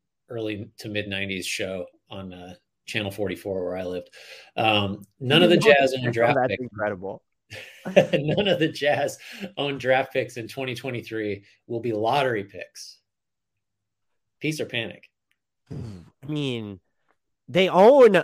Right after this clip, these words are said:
Speaker 2: a Minnesota pick, so they're fine. So I'll say, <laughs> no, uh, I mean, look, the less favorable, I guess you're looking at their own,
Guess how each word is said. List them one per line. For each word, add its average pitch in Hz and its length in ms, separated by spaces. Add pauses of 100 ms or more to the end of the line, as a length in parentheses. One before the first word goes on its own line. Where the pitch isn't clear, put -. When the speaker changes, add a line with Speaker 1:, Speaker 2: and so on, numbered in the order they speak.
(100)
Speaker 2:
a 160 80
Minnesota 160 540
pick, 107 260
so 120 140
they're 101 120
fine. 95 460 (520)
So 127 120
I'll 117 100
say, 156 200
<laughs> - 20
no, 175 320 (720)
uh, 240 1120 (200)
I 240 80
mean, 269 220
look, 233 240 (120)
the 190 160
less 202 300
favorable, 190 720
I 175 100
guess 247 180
you're 214 100
looking 196 260
at 180 180
their 156 180
own, 156 380